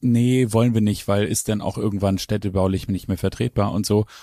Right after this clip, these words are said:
Und außerdem wollen die sich, und das ist der entscheidende Satz, wollen die sich ja nur eine goldene Nase verdienen.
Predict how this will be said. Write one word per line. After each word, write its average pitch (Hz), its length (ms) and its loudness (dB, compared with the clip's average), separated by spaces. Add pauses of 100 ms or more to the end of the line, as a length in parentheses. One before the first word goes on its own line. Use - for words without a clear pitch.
(100)
Und 113 120 -2
außerdem 120 520 0
wollen 151 320 4
die 127 140 2
sich, 120 220 -2
und 117 100 2
das 113 160 0
ist 110 120 -8
der 113 80 0
entscheidende 101 460 0
Satz, 107 260 -2 (400)
wollen 131 240 2
die 147 120 2
sich 127 180 -2
ja 123 100 0
nur 127 160 2
eine 127 140 0
goldene 113 340 2
Nase 87 320 -2
verdienen. 87 400 -10